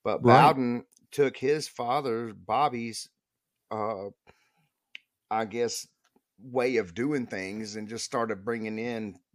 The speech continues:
Speaker 1: big talent. He started, I don't know how all that works, but all of a sudden, you know, we're not getting, you, you, you know, how do you make an attractive college football team without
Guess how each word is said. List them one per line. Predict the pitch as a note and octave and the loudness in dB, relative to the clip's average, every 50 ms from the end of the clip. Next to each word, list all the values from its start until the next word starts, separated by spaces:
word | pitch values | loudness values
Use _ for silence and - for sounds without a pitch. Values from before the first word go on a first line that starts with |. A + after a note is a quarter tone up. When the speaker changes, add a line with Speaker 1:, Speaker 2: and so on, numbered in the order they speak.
| G2 F#2+ | -12 -6
Speaker 1:
big | F#2+ A2+ A2+ G#2 - | -6 -6 -6 -6 -6
talent. | - B2+ B2+ C#3+ C#3+ A2 F#2+ - F#2+ | -4 -2 -2 -2 -2 -4 -6 -8 -10
He | A2 G#2+ | -10 -10
started, | G#2+ - - A#2 G#2+ G#2+ G#2+ G#2 G2 - _ - - - - _ - - _ _ _ _ - | -10 -6 -4 -2 -2 -2 -4 -6 -10 -14 _ -20 -20 -20 -20 _ -20 -20 _ _ _ _ -4
I | G#3 A3 | -2 0
don't | C3 C#3 B2+ A2+ | 0 0 -2 -4
know | B2 A#2 | -4 -4
how | A2+ - A2+ A2+ B2 C3+ | -4 -2 0 0 2 2
all | C3+ C3+ C3 C3 | 2 0 0 0
that | C#3 C3+ A#2+ G#2+ | 0 -2 -2 0
works, | B2 D3+ D#3+ D3+ C3 - - - - - _ | 2 4 4 4 4 2 -4 -12 -18 -18 _
but | A2 A2+ B2 A2+ A2 - - - | -10 -6 -4 -4 -4 -6 -6 -6
all | E2+ A2 B2+ | -4 -4 -4
of | A#2 A2 | -4 -6
a | A#2 | -8
sudden, | - - D3 D3+ C#3 A#2+ | -8 -6 -6 -6 -6 -6
you | A#2 A#2 | -6 -6
know, | A2+ A2+ A2+ | -6 -4 -4
we're | A#2+ B2 | -4 -4
not | B2 A#2+ - A2+ | -4 -4 -6 -6
getting, | A#2 C3 G#2+ A#2 A#2 A2 G#2 F2+ E2+ _ _ _ _ _ _ _ _ _ _ _ _ _ _ _ _ _ | -6 -6 -6 -6 -8 -8 -10 -12 -16 _ _ _ _ _ _ _ _ _ _ _ _ _ _ _ _ _
you, | B2 C3+ D#3+ D3+ - | -8 -8 -8 -8 -8
you, | F3+ F3+ - | -10 -10 -6
you | C#3+ F#3+ | -4 -2
know, | F#3 D#3 | -2 0
how | D3 F#3 | 2 2
do | G#3 G#3 | 2 2
you | F3+ D#3+ | 0 -2
make | E3+ F3 E3 - | -2 -2 -2 -2
an | C3+ | -4
attractive | A#2+ - - C#3+ A#2+ A2 - A2+ F2+ - - - _ _ _ | -2 0 0 0 0 -2 -4 -8 -10 -10 -14 -20 _ _ _
college | - - - E3+ E3 D3+ C3+ A#2 - - | -10 -2 0 2 2 2 2 -2 -4 -6
football | - - C#3 B2 - - A2+ F2 F2 | -8 -6 -6 -4 -2 -2 -2 -2 -2
team | E2+ - F#2+ E2 D#2+ D#2+ D2+ D2+ - _ _ _ _ _ _ _ _ _ _ _ _ _ _ _ _ _ _ | -4 -6 -8 -8 -8 -8 -10 -12 -14 _ _ _ _ _ _ _ _ _ _ _ _ _ _ _ _ _ _
without | C3 C3 C3 A#2+ - C3+ B2+ B2+ A#2 G2+ - | -6 -4 -4 -2 0 2 4 4 4 2 2